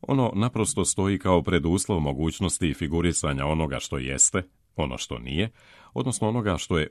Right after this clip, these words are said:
uslov nebivanja, što se jastva ne tiče. Desnica dodatno uopštava ovu svoju tezu ne samo kada je riječ o smrti, već i o objektivnoj percepciji ljudskoga trajanja.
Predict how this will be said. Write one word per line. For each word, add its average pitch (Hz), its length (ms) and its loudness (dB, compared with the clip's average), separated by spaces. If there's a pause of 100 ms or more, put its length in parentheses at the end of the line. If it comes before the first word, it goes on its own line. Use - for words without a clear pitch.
uslov 85 460 2
nebivanja, 71 600 0 (220)
što 92 200 -2
se - 260 -4
jastva 78 440 -2
ne 76 160 -2
tiče. - 320 -6 (1200)
Desnica 101 440 0
dodatno 95 440 2
uopštava 85 440 2
ovu 71 220 -2
svoju 76 280 -2
tezu 82 520 0
ne 104 180 -2
samo 104 260 0
kada 92 240 0
je 87 80 4
riječ 90 280 0
o 95 60 -2
smrti, 98 420 -2
već 73 320 -4
i 76 120 -2
o 73 200 -2
objektivnoj 90 640 -2
percepciji 80 680 -2
ljudskoga 73 500 -2
trajanja. 57 460 -6